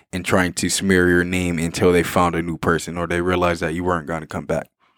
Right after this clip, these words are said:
Unfortunately, there's not much you can do about this individual's behavior. I would invite you to focus on yourself, right? If you've managed to break away from a narcissist at this point in time,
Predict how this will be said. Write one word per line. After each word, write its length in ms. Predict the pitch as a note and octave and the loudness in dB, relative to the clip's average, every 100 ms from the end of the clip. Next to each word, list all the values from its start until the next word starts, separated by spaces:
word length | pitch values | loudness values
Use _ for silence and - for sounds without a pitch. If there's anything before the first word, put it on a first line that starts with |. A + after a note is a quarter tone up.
| _ _ | _ _
Unfortunately, 920 | F#2+ F#2+ A#2+ A2+ A#2 A2 G2+ G#2 F#2+ - - - - - _ _ | -8 2 6 6 4 2 4 4 2 -2 -20 -20 -20 -20 _ _
there's 180 | G2+ G2 | 0 2
not 240 | F#2+ D#2+ | 4 4
much 220 | G#2 - | 2 0
you 60 | G2 | -2
can 160 | F#2 E2+ | -2 2
do 160 | F#2 | 2
about 260 | F2 F2 E2 | 4 2 2
this 160 | F2 | -2
individual's 640 | F2+ E2+ D#2+ E2+ D#2+ E2 D3+ | -4 -6 -4 -4 -2 -4 -4
behavior. 720 | - D#2 A2 B2+ D3 D#3 - _ _ _ _ _ _ _ _ | -10 -2 2 4 4 2 -2 _ _ _ _ _ _ _ _
I 420 | G2 G2+ G2+ G#2+ - - | 4 6 6 6 2 -2
would 180 | F#2+ | 0
invite 360 | F2 E2+ F#2+ F2 | 0 2 0 0
you 160 | F2+ E2 | -2 -6
to 120 | E2+ | -2
focus 380 | - F#2 - F2+ | 0 0 0 -2
on 140 | E2+ | -2
yourself, 520 | D#2+ - E2 D2+ - | -2 -4 -4 -4 -4
right? 220 | F2 E2+ | -2 0
If 220 | D#2 D2+ F#2 | -2 -4 -4
you've 180 | E2+ | -6
managed 600 | F2+ F#2+ F#2+ F#2 D#2+ - | -2 0 2 0 -2 0
to 260 | G2+ F2+ E2+ - | 2 2 2 0
break 240 | F#2+ F2 | 0 2
away 240 | F2+ F#2 F2+ | 2 2 2
from 220 | G2 F#2 | 0 0
a 20 | |
narcissist 640 | F#2 F#2 - G2 G2+ G2 F2+ | 2 2 0 0 0 2 0
at 120 | F2+ | 2
this 180 | G2 - | 0 0
point 300 | - A#2+ A2 | 2 2 2
in 80 | A2 | 2
time, 400 | B2+ B2+ B2+ | 2 4 2